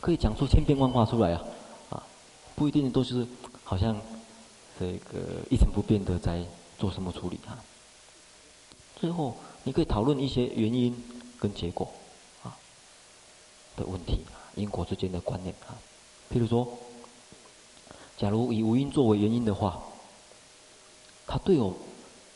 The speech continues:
对整个，对整个轮回，它是呈现上，呈现什么结果？五因与轮回，五因与轮回的关系，以无因作原因，轮回作为结果的话，这样有什么关系呢？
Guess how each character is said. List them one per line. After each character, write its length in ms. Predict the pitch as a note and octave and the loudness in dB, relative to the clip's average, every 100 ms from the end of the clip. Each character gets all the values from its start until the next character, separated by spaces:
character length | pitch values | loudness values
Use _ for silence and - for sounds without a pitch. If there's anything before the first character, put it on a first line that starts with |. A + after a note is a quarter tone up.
| - | -6
对 140 | - D3 | 0 0
整 240 | - F#2+ | 0 -2
个， 220 | F#2+ G2+ - - - - - - - - - | 0 0 0 -12 -18 -20 -20 -20 -20 -20 -6
对 100 | D#3+ | -4
整 260 | - G2 F#2+ | -2 -4 -2
个 200 | G2 - - - - | -2 -4 -10 -10 -4
轮 180 | A#2+ | -4
回， 260 | C3+ G2 E2+ - - - - - | -2 -2 -2 -6 -14 -20 -8 -4
它 120 | - | -2
是 120 | C3+ | 0
呈 260 | - - A#3+ | 2 2 2
现 200 | D3+ G#2+ | 0 0
上， 100 | A2+ - - - - - | -4 -8 -20 -20 -2 6
呈 180 | A2+ | 6
现 140 | C3 B2+ | 6 0
什 100 | G#2 | 0
么 80 | G2+ | 0
结 160 | D#2+ | 0
果？ 140 | E2+ - - - - - - - - - - - - - - - - - - - | -2 -6 -8 -20 -20 -20 -20 -20 -20 -20 -20 -20 -20 -20 -20 -20 -20 -20 -20 -4
五 180 | G#2 G2+ | 0 2
因 180 | A#2 | 0
与 140 | B2+ F#2+ | 0 0
轮 200 | F#2+ A#2 | 2 2
回， 220 | F#2+ F2+ - - - - - - | 2 0 0 -6 -6 -18 -20 2
五 160 | A2+ G#2 | 8 10
因 140 | C#3 | 10
与 100 | C3 | 8
轮 160 | G#2+ A2+ | 6 8
回 140 | G2+ | 10
的 60 | F#2 | 10
关 180 | G2+ F#2 | 8 6
系， 160 | F#2 - - - - - - - | 4 2 -4 -20 -20 -20 -20 2
以 140 | G#2 | 6
无 140 | G#2 A2+ | 10 10
因 160 | C3+ | 10
作 260 | C3 B2+ G#2 | 8 8 8
原 180 | - G2+ | 8 8
因， 120 | A2 A2 - - - - - - - - - - | 8 4 -2 -18 -20 -20 -20 -20 -20 -20 -18 0
轮 120 | C3+ | 6
回 120 | D3+ A#2+ | 8 10
作 120 | B2+ | 10
为 60 | |
结 120 | G#2+ G#2+ | 10 10
果 160 | F#2+ | 8
的 80 | F#2 | 8
话， 180 | F#2+ F#2 | 8 6
这 80 | D#3+ | 6
样 80 | B2+ | 6
有 60 | |
什 80 | F#2 | 4
么 60 | G2 | 2
关 180 | F#2+ F2+ | 2 2
系 120 | |
呢？ 80 | F#2+ | -2